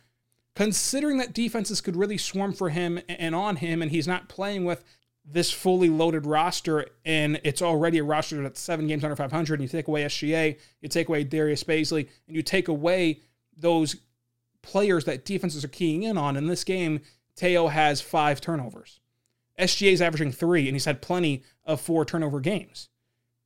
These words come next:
So whenever you exchange Teo for S G A, and then you take away Bazley, who, although he's not having a good, a good year this year, defenses are clearly game planning for him. That's why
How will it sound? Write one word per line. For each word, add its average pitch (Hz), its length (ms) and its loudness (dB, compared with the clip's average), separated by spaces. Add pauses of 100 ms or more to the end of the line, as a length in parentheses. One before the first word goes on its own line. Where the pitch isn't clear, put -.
(160)
So 180 340 4 (140)
whenever 196 260 2
you 185 120 4
exchange 165 840 0 (240)
Teo 190 320 2
for 170 100 0
S 151 120 -2
G 160 180 0
A, 127 200 2 (360)
and 156 80 0
then 165 80 4
you 160 100 4
take 214 240 2
away 180 300 4
Bazley, 143 380 0
who, 151 200 2 (640)
although 156 240 6
he's 196 120 2
not 190 80 -2
having 170 180 0
a - 20 2
good, 147 220 -2
a 151 80 4
good 147 180 2
year 202 100 2
this - 200 0
year, 139 180 0 (300)
defenses 214 440 2
are 147 80 0
clearly 185 380 2
game 147 300 2
planning 139 260 -2
for 196 220 2
him. 175 80 2
That's 147 160 -4
why 151 540 2